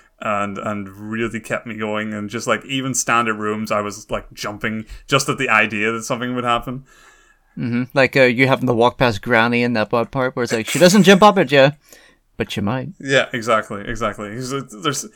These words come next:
Speaker 1: there was a certain point where I knew, like, okay, Granny's never gonna do something, you know, and at that point I was greeting her congenially, but that was, like, the fourth time we'd met. <laughs>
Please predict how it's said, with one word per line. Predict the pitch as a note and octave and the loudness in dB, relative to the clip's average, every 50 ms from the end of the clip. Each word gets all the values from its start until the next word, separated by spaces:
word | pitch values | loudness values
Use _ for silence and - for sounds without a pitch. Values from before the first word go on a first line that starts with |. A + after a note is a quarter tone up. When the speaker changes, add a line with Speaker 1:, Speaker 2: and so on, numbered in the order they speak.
| _ _ _ _ _ _ _ _ | _ _ _ _ _ _ _ _
Speaker 1:
there | - D3+ | -2 0
was | D3+ C3+ D3 | 2 2 2
a | |
certain | C#3+ - - F#3 F3+ E3 D#3+ C#3+ | 2 4 4 4 4 2 0 0
point | D3+ D3+ C#3 C3+ B2+ | 2 2 2 2 4
where | B2 B2 | 4 4
I | A#2+ A#2 | 4 4
knew, | A#2 A#2+ A#2 A2+ A2+ | 4 2 2 2 2
like, | A2 G#2+ G#2 G2+ - | 2 0 -2 -2 0
okay, | - A#2+ A#2 - A#2 G#2 G2+ G2 F#2+ - | 2 2 2 2 0 -4 -4 -6 -6 0
Granny's | - B2 A#2 A#2+ A#2+ A2+ G#2+ | 4 8 8 8 6 4 -2
never | A2+ A2 G#2 G#2 | -2 -2 -2 -2
gonna | G2+ G#2+ G#2 G#2 | -2 -4 -4 -6
do | G2+ F#2+ G#2+ G2+ | -6 -8 -8 -10
something, | F#2+ - A2+ G#2 - - A2 G#2 - _ _ _ _ _ _ - | -10 -8 -10 -10 -10 -10 -14 -14 -16 _ _ _ _ _ _ -6
you | C#3 B2 | -2 0
know, | A#2 A2+ A2 G#2+ G#2+ G#2+ | 4 4 6 6 6 6
and | G#2+ A2 | 4 4
at | A2 G#2+ G#2 | 4 4 6
that | A2+ G#2+ G#2+ | 6 4 4
point | - A2+ G#2+ G#2 | 4 2 0 2
I | G2+ G#2 | 2 0
was | G#2 G#2+ | -2 -4
greeting | - - A2+ G#2+ G#2 G#2+ G#2 | -8 -6 -6 -4 -4 -4 -6
her | G2+ G#2+ G#2 | -8 -10 -10
congenially, | - A#2 G#2+ G#2 A2 G#2+ G#2 G#2 G2+ G2+ G2+ G2 | -10 -10 -8 -6 -6 -6 -6 -6 -8 -8 -8 -6
but | A2 G#2 | 0 2
that | A2+ A#2 | 2 2
was, | A#2 A2 | 2 2
like, | A2 G#2+ | -2 -6
the | - F#2+ | -6 -8
fourth | - - - A#2+ G#2+ G2 - | -14 -8 -4 -4 -4 -4 -6
time | - A2 G#2 G#2 G2 | -6 -6 -6 -6 -8
we'd | G2+ G2 - | -10 -12 -10
met. | - G#2 G2+ G2+ - - | -8 -8 -8 -8 -10 -14
<laughs> | - | -18